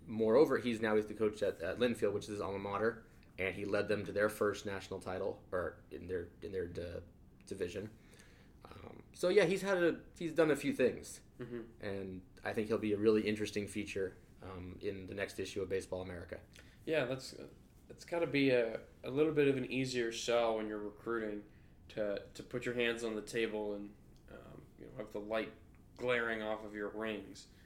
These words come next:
Speaker 2: Um, I, I can imagine if you're, you're picking between Northwest junior colleges, those might be a, a pretty,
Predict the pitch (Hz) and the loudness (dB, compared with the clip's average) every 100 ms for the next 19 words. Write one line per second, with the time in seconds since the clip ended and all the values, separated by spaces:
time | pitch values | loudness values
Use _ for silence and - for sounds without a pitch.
0 | - - - 104 101 - - - - - | -20 -20 -14 -12 -12 -12 -18 -20 -20 -20
1 | - - 113 113 117 117 117 120 113 110 | -12 -6 -6 -6 -4 -2 -2 -2 -4 -4
2 | 107 107 - 113 - 127 127 120 110 107 | -6 -6 -8 -10 -6 -4 -2 -2 -4 -6
3 | 117 110 107 104 - - - - 120 123 | -4 -4 -4 -8 -18 -20 -20 -4 2 2
4 | 117 117 117 113 - 120 113 - 113 113 | 2 2 2 0 -4 -4 -4 -4 -2 0
5 | 107 104 101 101 - - - - - - | -2 -4 -8 -10 -14 -18 -20 -20 -20 -20
6 | - - - 123 123 117 113 113 104 101 | -20 -18 -4 -2 0 0 -4 -4 -4 -4
7 | 104 - - 113 - - 107 104 | -6 -8 -14 -16 -12 -10 -8 -10